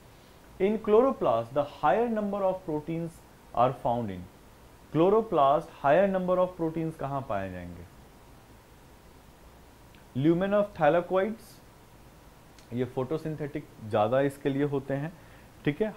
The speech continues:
Highest number of proteins जो हैं, प्रोटॉन्स है, सॉरी, highest number of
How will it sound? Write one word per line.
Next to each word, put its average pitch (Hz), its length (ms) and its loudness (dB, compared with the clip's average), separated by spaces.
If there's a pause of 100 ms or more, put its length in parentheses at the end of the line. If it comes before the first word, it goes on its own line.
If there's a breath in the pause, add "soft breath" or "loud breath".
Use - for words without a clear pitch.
Highest 196 340 6
number 180 220 2
of 180 100 4 (120)
proteins 151 320 -2
जो 120 180 -4
हैं, 139 320 -8
प्रोटॉन्स 220 640 0
है, 110 60 -10
सॉरी, 127 340 -4 (880)
highest 196 480 2
number 185 260 -4
of 202 120 0